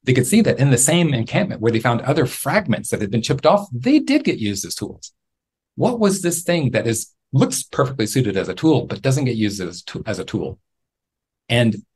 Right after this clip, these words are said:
a, a hypothesis, uh, is it's, it's jewelry. It's a symbol.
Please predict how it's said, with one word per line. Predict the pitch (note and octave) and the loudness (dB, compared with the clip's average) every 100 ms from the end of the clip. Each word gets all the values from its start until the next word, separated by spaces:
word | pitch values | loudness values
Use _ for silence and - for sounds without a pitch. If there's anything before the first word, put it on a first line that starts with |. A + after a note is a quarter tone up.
| _ _ _ _ - | _ _ _ _ -8
a, | A#2 | -6
a | - | -4
hypothesis, | - - C3 D#3 - - C3 - - _ _ _ - | -4 -2 0 0 0 -4 -6 -10 -14 _ _ _ -6
uh, | G#2+ G#2 | -4 -2
is | B2+ A#2+ A#2+ - _ | 0 0 0 -4 _
it's, | A#2+ A#2+ - _ _ - | -4 -4 -8 _ _ -6
it's | A#2+ B2+ | -4 -4
jewelry. | G#2+ A#2+ D3+ A#2 F#2 D2+ - - | 0 2 4 2 0 -8 -14 -6
It's | C3 | -2
a | A#2+ | -2
symbol. | - C#3+ C#3 G2 - | 0 0 2 0 -4